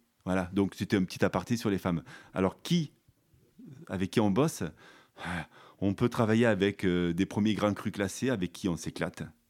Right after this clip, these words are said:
D'accord ? Parce que Bordeaux, on... franchement, euh, faut arrêter de raconter des conneries sur les Bordelais. Euh, Bordeaux, euh, font un travail phénoménal. Peut-être qu'ils ont exagéré à une époque, mais aujourd'hui, il y a un travail formidable qui est fait sur Bordeaux.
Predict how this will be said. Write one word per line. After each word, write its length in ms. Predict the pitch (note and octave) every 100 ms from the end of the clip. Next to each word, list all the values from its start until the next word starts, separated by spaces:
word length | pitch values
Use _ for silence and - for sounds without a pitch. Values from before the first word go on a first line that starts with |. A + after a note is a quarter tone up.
| _ _ _ _ _ -
D'accord ? 400 | F2 G2+ A2 - _ _ _ _ _ -
Parce 100 | -
que 140 | F2
Bordeaux, 560 | D#2 E2+ E2 E2 G#2+ F#2
on... 140 | D#2 - _ - _ _ _ _ -
franchement, 400 | D#2 F#2 F#2+ D#2
euh, 40 | D2+ - _
faut 140 | - E2
arrêter 200 | E2+ F#2+
de 80 | E2
raconter 340 | D#2 D#2+ E2+
des 80 | D#2+
conneries 320 | E2 D2+ F2+
sur 140 | -
les 80 | D#2
Bordelais. 480 | D2+ D2+ E2 G2 F2
Euh, 640 | B1+ - - - G#1 -
Bordeaux, 440 | C2+ - E2 F#2 D#2+
euh, 140 | C#2 - - - -
font 160 | - F2
un 60 |
travail 340 | - F2 F#2 E2+
phénoménal. 640 | - E2 E2+ F2+ G#2 F2+
Peut-être 300 | - - F#2
qu'ils 220 | - D#2+ F2
ont 200 | F2 E2+ - - - _ _ -
exagéré 560 | G#2 F2+ F#2+ F#2 F2 G2
à 20 |
une 120 | F2
époque, 400 | E2+ A2 A#2+ -
mais 80 | D#2+
aujourd'hui, 380 | D#2+ E2 D#2 G#2
il 20 |
y 40 | F2+
a 40 |
un 20 |
travail 320 | D2+ E2 F2+
formidable 420 | F2 F2 E2+ E2 D2
qui 120 | E2
est 20 |
fait 160 | - E2
sur 160 | F2
Bordeaux. 460 | D2+ D#2 D2+ F#2+